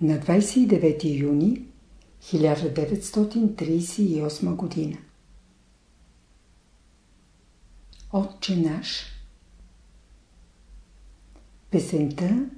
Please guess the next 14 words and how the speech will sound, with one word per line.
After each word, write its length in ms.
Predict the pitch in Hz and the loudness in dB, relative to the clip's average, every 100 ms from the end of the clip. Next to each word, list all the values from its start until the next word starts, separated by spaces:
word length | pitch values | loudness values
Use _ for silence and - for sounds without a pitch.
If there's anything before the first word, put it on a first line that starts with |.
| - | -4
изгрява 680 | 180 147 - 180 165 165 202 | 0 0 0 2 2 2 -2
слънцето. 800 | - - 175 175 135 147 147 160 - _ _ _ _ _ _ _ _ _ _ - - - - - - - - - - - - - - - - - - - - - | -2 -4 -2 -2 -2 -4 -6 -10 -14 _ _ _ _ _ _ _ _ _ _ -20 -20 -20 -20 -20 -20 -20 -20 -20 -20 -20 -20 -20 -20 -20 -20 -20 -20 -20 -20 -12
Като 280 | - 170 202 | 2 2 4
се 160 | - 202 | 2 2
зададе 420 | - 185 208 262 | 4 6 6 6
една 440 | 254 131 147 143 | 4 4 0 0
тема, 440 | 156 147 143 190 247 - - - - - - - - - | -2 0 2 0 0 -8 -20 -20 -20 -20 -20 -20 -16 -10
вземете 580 | 131 - 143 143 143 | -8 -4 -2 -2 2
я 220 | 220 202 165 | 6 8 8
най-първо 840 | 156 156 - 165 147 156 156 147 | 2 0 -2 -2 -2 -2 -2 -2
като 260 | 160 143 165 | -4 -4 -2
образ 720 | 143 139 139 170 185 - - | -2 -2 -2 -2 -2 -4 -6
за 120 | 160 | -4
размишление. 960 | 147 139 165 147 - 156 156 165 147 | -2 -4 -4 -2 -2 0 0 0 -2